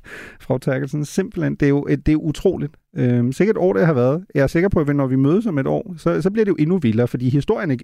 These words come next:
skriver jo allerede sig selv, ikke? Vi har, øh, Europamesterskabet i, øh, i Tyskland. Øh, ved nærmest ikke, hvordan man skal sætte sine forventninger der, øh, efter det, vi har set i treogtyve. Har delstatsvalg. Jeg tænker, jeg kan også godt afsløre, du bliver jo firs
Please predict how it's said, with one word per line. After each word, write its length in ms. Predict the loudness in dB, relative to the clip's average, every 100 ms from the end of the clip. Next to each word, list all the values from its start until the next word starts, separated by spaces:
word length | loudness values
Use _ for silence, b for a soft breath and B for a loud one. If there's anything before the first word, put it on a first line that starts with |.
| -12
skriver 280 | -4 0 2
jo 100 | 0
allerede 280 | -4 -2
sig 140 | -4 -4
selv, 220 | -6 -2
ikke? 160 | -2 2
Vi 80 | 2
har, 280 | 4 2 2
øh, 100 | 0
Europamesterskabet 1040 | 2 0 2 0 -2 -4 -2 -2 0 -4 B B B B B B
i, 240 | 2 4 4
øh, 160 | 2
i 100 | -2
Tyskland. 400 | -2 -2 0 -2 -2 -12 -6
Øh, 240 | -2 -2 -4 -10
ved 200 | -2 2
nærmest 280 | 2 2 0
ikke, 120 | 0
hvordan 220 | 0 2
man 140 | 2 0
skal 180 | -2 0
sætte 240 | -2 -2
sine 140 | -4
forventninger 520 | 0 0 0 -2 -2 0
der, 240 | 0 -4 -10 -6
øh, 80 | -2
efter 280 | -2 0 0
det, 140 | 2
vi 100 | 2
har 100 | 0
set 240 | -4 -6
i 60 | -6
treogtyve. 640 | -4 -2 -2 0 0 2 0 b b b b -4
Har 80 |
delstatsvalg. 840 | -2 0 -2 -4 -4 -2 -2 -2 -6 -14 _ _ _ _ _ _ -10
Jeg 100 | -2
tænker, 260 | 0 2
jeg 120 | 0 2
kan 80 |
også 140 | 0 0
godt 120 | -2
afsløre, 340 | 0 -2 0 -4
du 120 | 0
bliver 160 | 2
jo 40 | 2
firs 480 | 0 -4 -4 -10